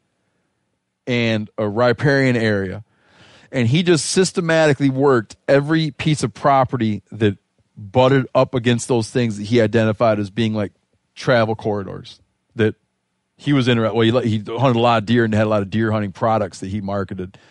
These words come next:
um, but also fox and coyote. He knew traveled those things and could, like,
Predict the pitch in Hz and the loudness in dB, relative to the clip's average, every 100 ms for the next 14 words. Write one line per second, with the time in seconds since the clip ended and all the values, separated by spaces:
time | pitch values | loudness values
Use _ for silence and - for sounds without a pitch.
0 | _ _ _ _ 117 113 104 98 - 123 | _ _ _ _ 0 0 0 -6 -2 2
1 | 123 120 135 113 110 - _ _ _ _ | 4 4 2 0 0 -6 _ _ _ _
2 | - 107 101 - 92 95 87 _ _ _ | -4 -2 -2 -4 -8 -8 -10 _ _ _
3 | _ _ _ _ _ _ _ _ - 127 | _ _ _ _ _ _ _ _ -8 -4
4 | 127 117 - 123 120 120 117 113 - 120 | -2 -4 -2 0 0 0 -2 -2 -2 -4
5 | 110 98 98 98 98 98 | -2 -6 -8 -8 -4 -6